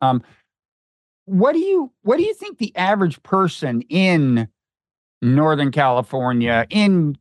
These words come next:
kind of roughly your line of work, what do you think they're thinking of? But when they say P doom, 'cause the funny thing is they give you an exact number. It kinda reminds me of artificial general intelligence, right?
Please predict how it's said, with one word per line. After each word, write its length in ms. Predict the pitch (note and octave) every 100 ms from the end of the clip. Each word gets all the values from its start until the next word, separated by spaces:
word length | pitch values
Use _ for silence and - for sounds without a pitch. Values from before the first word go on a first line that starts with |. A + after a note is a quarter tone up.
| -
kind 200 | E3 D3
of 100 | A#2+
roughly 300 | C#3 C#3 D3
your 160 | C3+ C3+
line 240 | C3 C3
of 100 | B2
work, 380 | A#2+ B2+ B2+ - _ _ _ -
what 120 | F3
do 60 | C#4
you 120 | D#4
think 240 | D4 F#3
they're 320 | C#3 E3 A3+
thinking 640 | G#3 - _ A3 G#3+ F3 D3+
of? 200 | D3 C3 - -
But 120 | G#3+ - - -
when 240 | G3 G3+ G3+
they 140 | G#3+
say 240 | - C#4 B3
P 180 | A3+
doom, 180 | G#3 C4+
'cause 120 | G3+
the 60 | G#3+
funny 280 | A3+ D4+ A#3+
thing 180 | C4 A#3+
is 160 | D4
they 140 | G3+ G#3+
give 200 | A#3 D4+
you 140 | A#3
an 80 | F#3+
exact 400 | F3+ F#3 F3 D3
number. 420 | G3 G3 F#2+ D2+ _ -
It 80 | E3+
kinda 200 | C#4 E4+
reminds 420 | D#4 A3+ A3+ F#3+
me 100 | G3+
of 80 | F3+
artificial 500 | F3+ F3 D#3+ D#3 D#3+
general 340 | C3+ D#3 C#3
intelligence, 640 | C3+ B2 F#3+ C3+ G#2 G2 -
right? 260 | B2 C#3+